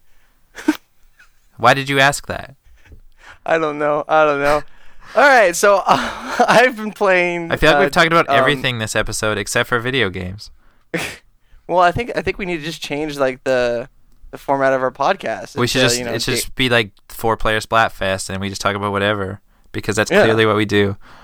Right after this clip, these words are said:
Speaker 2: Yeah. Um, I've been, the, the new games I've been playing this last week, my, um, I was hanging out with my girlfriend, and, um, uh, she was doing homework, and I was on my three D S, like, playing Monster Hunter, and she's like, "Oh, this, this was last weekend during the, the Street Pass event."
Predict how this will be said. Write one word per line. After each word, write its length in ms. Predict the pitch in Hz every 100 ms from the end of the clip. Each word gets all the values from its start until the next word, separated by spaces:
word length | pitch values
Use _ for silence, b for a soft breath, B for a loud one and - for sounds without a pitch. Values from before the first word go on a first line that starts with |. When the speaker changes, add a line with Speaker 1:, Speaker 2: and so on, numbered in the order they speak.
| B B B
Speaker 2:
Yeah. 340 | 151 123 104 127 - -
Um, 400 | 139 147 143 143 -
I've 200 | 156 170
been, 220 | 180 185 - -
the, 260 | 160 123 160
the 60 | 156
new 160 | 156
games 240 | 156 160 160
I've 80 | 147
been 100 | 143
playing 220 | 151 139
this 140 | 135
last 180 | 131 131
week, 180 | 139 131
my, 220 | 135 135 -
um, 380 | 139 135 131 127
I 340 | - _ _
was 120 | -
hanging 180 | 156 165
out 60 | 156
with 60 | 143
my 60 |
girlfriend, 560 | 131 131 - 131 127 131 _ -
and, 580 | 147 135 135 131 131 -
um, 540 | 131 127 127 127 127 - _
uh, 520 | - 147 143 143 139 139
she 140 | 160
was 80 | 147
doing 160 | 160
homework, 300 | 143 139 139
and 100 | 139
I 40 | 135
was 140 | 135
on 300 | 139 139 135
my 140 | 131 131
three 240 | - 139
D 120 | 135 131
S, 360 | 127 - - -
like, 260 | - 127 104
playing 220 | - 131
Monster 300 | 127 127 -
Hunter, 260 | 123 120 110
and 240 | 131 127 123
she's 220 | 143 135
like, 280 | 131 127 - - -
"Oh, 180 | - -
this, 220 | 196 202
this 60 | 180 180
was 20 |
last 180 | 185 160
weekend 240 | 180 160 151
during 180 | 151 143
the, 280 | 127 120 101
the 80 | 127
Street 200 | - 247
Pass 200 | - 135
event." 280 | 131 123